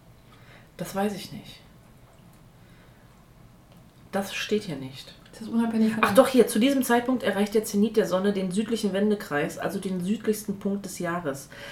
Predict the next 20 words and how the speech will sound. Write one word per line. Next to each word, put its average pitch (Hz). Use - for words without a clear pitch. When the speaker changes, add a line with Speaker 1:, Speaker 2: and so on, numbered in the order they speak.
Speaker 1:
Der 165
Wendekreis 214
befindet 208
sich 190
bei 165
dreiundzwanzig 202
Grad, 190
sechsundzwanzig, 185
schlag 185
mich 180
tot, 180
südlicher 196
Breite. 214
Er 165
zieht 214
sich 196
also 180
zum 180
Beispiel 170
durch 180